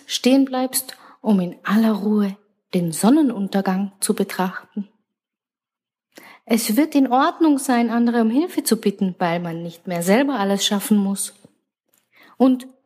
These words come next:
es wird sich vermutlich niemand beklagen, wenn das T-Shirt deines Kindes einen Fleck hat, weil du's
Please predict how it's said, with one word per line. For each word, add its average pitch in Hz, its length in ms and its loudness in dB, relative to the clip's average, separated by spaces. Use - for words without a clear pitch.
es - 160 -2
wird 196 140 0
sich - 180 -4
vermutlich 220 540 -2
niemand 285 360 0
beklagen, 185 540 0
wenn 180 140 -6
das 196 160 -2
T-Shirt 254 480 0
deines 247 260 0
Kindes 247 340 0
einen 247 160 0
Fleck 240 360 -4
hat, - 200 -6
weil 170 220 2
du's 220 420 0